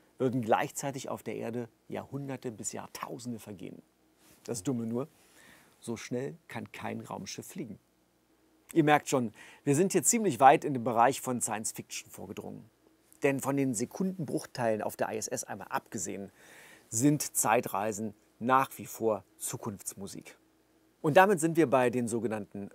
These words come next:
Wurmlöchern, die bisher aber auch nur in der Theorie existieren. Ganz vereinfacht gesagt, würde ein Astronaut durch ein Wurmloch reisen zu einem anderen Stern,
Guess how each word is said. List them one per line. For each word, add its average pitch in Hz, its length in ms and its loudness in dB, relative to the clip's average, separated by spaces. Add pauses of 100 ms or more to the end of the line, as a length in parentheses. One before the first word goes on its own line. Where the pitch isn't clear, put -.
Wurmlöchern, 107 1600 -4
die 123 160 -4
bisher 156 320 2
aber 147 160 4
auch 160 120 6
nur 160 280 8
in 139 160 2
der 131 140 4
Theorie 139 560 0
existieren. 104 920 -8 (880)
Ganz 196 200 6
vereinfacht 131 460 -4
gesagt, 110 420 -4 (480)
würde 180 300 8
ein 131 260 2
Astronaut 135 600 0
durch 131 220 -2
ein 117 300 -6
Wurmloch 131 960 2
reisen 107 420 0
zu - 380 0
einem 127 280 0
anderen 117 380 -4
Stern, 104 540 -10